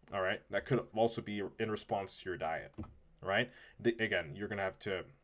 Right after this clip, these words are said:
again, this is why I always <laughs> recommend going to the doctors and, you know, getting your hormone, hormone wor-, uh, work done, your blood work done, urinalysis, so check your urine,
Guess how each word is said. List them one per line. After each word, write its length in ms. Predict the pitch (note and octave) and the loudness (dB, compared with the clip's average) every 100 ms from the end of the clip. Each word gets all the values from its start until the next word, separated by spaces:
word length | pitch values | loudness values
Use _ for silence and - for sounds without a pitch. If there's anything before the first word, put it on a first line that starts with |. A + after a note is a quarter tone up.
| _ - | _ -4
again, 200 | G#2 F#2+ | -4 -2
this 100 | - | 2
is 40 | |
why 120 | G#2 | 6
I 40 | G#2+ | 6
always 200 | A#2+ D3 | 8 8
<laughs> 80 | |
recommend 480 | C3+ C3+ D3+ A#2 - | 6 6 6 4 2
going 240 | A2 A2 A2 | 0 0 -2
to 100 | - | -6
the 100 | - | -2
doctors 640 | D3+ C#3 - G2 G2 F2+ | -2 -2 -2 -2 -2 -4
and, 340 | F#2+ F#2+ F#2 F2 | -6 -4 -4 -6
you 80 | |
know, 80 | F2+ | -6
getting 200 | F2+ G2 | -4 0
your 100 | A2 | 6
hormone, 380 | C#3 D3+ C#3 B2 - | 6 8 6 4 2
hormone 460 | C#3+ E3+ D3 B2+ | 4 6 6 4
wor-, 240 | G#2+ G#2+ - | 4 2 2
uh, 60 | F#2+ | 0
work 260 | G2 G2+ - | 0 -2 0
done, 260 | G#2 G2+ | 0 0
your 140 | G2 - | -4 -2
blood 200 | E3 D3+ | 0 2
work 180 | A2 | 0
done, 300 | - F#2+ F#2+ F#2+ | 2 0 0 0
urinalysis, 640 | A2+ A#2 C3+ C#3 G2 G2 | 2 4 4 4 2 -4
so 260 | - - D#2 | -4 -6 -6
check 260 | - G#2 | -4 -2
your 120 | A2+ | -2
urine, 340 | A#2 C#3+ G#2+ | 0 2 2